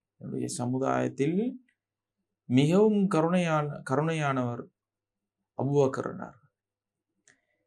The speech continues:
"மார்க்க விவகாரங்களில் மிகவும் கண்டிப்போடு நடந்து கொள்ளக்கூடியவர் உமர்" என்றார்கள். "அதிகமான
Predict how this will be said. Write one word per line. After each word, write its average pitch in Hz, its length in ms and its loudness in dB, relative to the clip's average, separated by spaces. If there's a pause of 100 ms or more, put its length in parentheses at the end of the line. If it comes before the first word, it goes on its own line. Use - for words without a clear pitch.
(240)
"மார்க்க 185 460 4
விவகாரங்களில் 180 840 4
மிகவும் 160 600 0 (380)
கண்டிப்போடு 190 720 4
நடந்து 185 280 6
கொள்ளக்கூடியவர் 151 640 0 (960)
உமர்" 147 380 4
என்றார்கள். 107 420 -4 (2250)
"அதிகமான 156 920 2